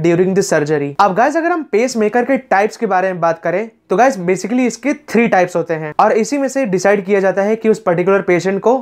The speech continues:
कौन से टाइप का पेसमेकर लगाना चाहिए। तो ये गाइस completely डिपेंड करता है कि उस पर्टिकुलर पेशेंट में किस टाइप के सिम्टम्स और किस स्पेसिफिक हार्ट कंडीशन को ऑब्जर्व किया गया है।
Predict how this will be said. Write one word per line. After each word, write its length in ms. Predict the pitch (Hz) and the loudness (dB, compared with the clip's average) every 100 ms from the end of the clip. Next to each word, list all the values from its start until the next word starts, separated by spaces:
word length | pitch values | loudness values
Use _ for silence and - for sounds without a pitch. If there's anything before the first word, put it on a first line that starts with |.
| 247 | -2
कौन 220 | - 202 214 | 0 0 0
से 120 | 214 | -2
टाइप 280 | 175 175 170 | 0 0 0
का 60 | |
पेसमेकर 500 | - 175 170 185 180 | 0 0 -2 -2 0
लगाना 380 | 202 170 175 165 | 2 2 0 -2
चाहिए। 360 | 160 151 147 151 | -2 -4 -4 0
तो 120 | 208 | 4
ये 140 | 247 | 4
गाइस 240 | 285 302 - | 4 2 0
completely 460 | 196 175 190 202 | -2 0 0 0
डिपेंड 340 | 247 180 202 220 | 2 2 2 0
करता 260 | 208 185 190 | 0 2 0
है 140 | 208 | 0
कि 140 | 208 | 0
उस 180 | 233 233 - | 0 0 -2
पर्टिकुलर 400 | 175 175 202 214 | 0 2 2 2
पेशेंट 420 | 180 165 190 180 | 0 0 0 2
में 180 | 175 220 - - _ - | 0 -2 -8 -20 _ 0
किस 220 | 240 - | 0 2
टाइप 200 | 190 190 | 0 0
के 60 | 220 | -2
सिम्टम्स 580 | - 170 160 208 233 - - | -4 -6 -4 -6 -6 -10 0
और 160 | 185 185 | 0 0
किस 180 | 269 285 | -2 -4
स्पेसिफिक 540 | - 190 175 214 262 254 | -2 -2 -2 -2 -2 0
हार्ट 240 | 180 208 | -2 0
कंडीशन 460 | 196 175 170 202 208 | -2 -4 -4 -4 -2
को 80 | |
ऑब्जर्व 400 | 220 170 160 196 | 0 2 2 0
किया 280 | 196 175 175 | -2 0 2
गया 220 | 160 156 156 | 2 0 -2
है। 180 | 151 | -2